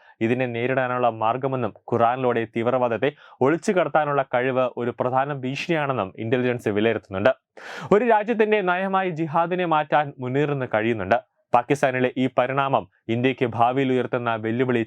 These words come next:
ചെറുതായിരിക്കില്ല എന്നും മുന്നറിയിപ്പ് നൽകുന്നു. അതുകൊണ്ട് തന്നെ ഇന്ത്യയുടെ ഇസ്രോ ഉൾപ്പെടെയുള്ള ബഹിരാകാശ നിലയത്തിൽ,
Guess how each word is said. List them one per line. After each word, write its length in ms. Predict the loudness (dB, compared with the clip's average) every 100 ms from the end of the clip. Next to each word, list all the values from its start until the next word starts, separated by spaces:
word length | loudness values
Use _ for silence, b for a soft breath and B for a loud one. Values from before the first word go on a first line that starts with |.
| -2
ചെറുതായിരിക്കില്ല 640 | 0 0 0 -2 -2 0
എന്നും 320 | 0 -2 -4 -6
മുന്നറിയിപ്പ് 480 | -4 0 0 -2 -4
നൽകുന്നു. 380 | -4 0 -2 -2 _ _
അതുകൊണ്ട് 440 | 0 2 2 2 2
തന്നെ 300 | 0 -2 -4 -4
ഇന്ത്യയുടെ 640 | 0 2 2 2 0 -2 -4
ഇസ്രോ 400 | -4 0 0 2
ഉൾപ്പെടെയുള്ള 540 | 0 0 0 2 2
ബഹിരാകാശ 680 | 0 -2 0 0 0 -2 0 0 0 -6
നിലയത്തിൽ, 600 | -6 0 0 0 -2 -2